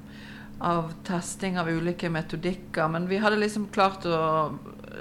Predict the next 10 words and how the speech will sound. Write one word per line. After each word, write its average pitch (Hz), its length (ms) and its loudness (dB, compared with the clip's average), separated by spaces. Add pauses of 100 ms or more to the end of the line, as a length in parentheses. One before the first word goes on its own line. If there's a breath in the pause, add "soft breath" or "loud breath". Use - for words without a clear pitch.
(340)
blitt 175 280 -2
synlig 180 880 0
i 175 180 -2
Norge 156 400 -4
med 156 280 -2
denne 156 380 -4
måten 151 380 -6
å 156 80 -4
jobbe 151 320 -6
på. 160 140 -2